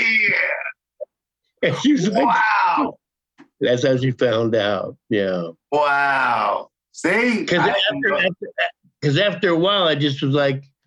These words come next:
Speaker 1: "What am I gonna do? Walk around bragging about what I did and shit?" You know,
Speaker 2: Yeah.
Speaker 1: it's not my style, you know?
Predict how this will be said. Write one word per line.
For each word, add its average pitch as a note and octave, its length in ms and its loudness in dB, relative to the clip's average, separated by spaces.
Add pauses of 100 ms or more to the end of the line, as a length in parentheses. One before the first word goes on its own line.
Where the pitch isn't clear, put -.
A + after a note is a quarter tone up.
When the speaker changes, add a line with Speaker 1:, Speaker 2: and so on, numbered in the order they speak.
(420)
Speaker 1:
"What D#3 120 2
am F#3+ 120 0
I F#3 40 0
gonna F#3 160 2
do? D3 560 0
Walk C3+ 320 0
around C#3+ 360 0
bragging D3+ 440 0
about E3 280 0
what D#3+ 120 2
I D#3 120 2
did C3 460 0
and E3 120 0
shit?" A3 460 -2
You F3 100 -2
know, F#3+ 100 0
Speaker 2:
Yeah. D#3+ 160 0
Speaker 1:
it's - 80 -4
not D3 160 0
my A2 140 0
style, F#2+ 460 -8
you F#2+ 80 -2
know? F#2+ 260 -4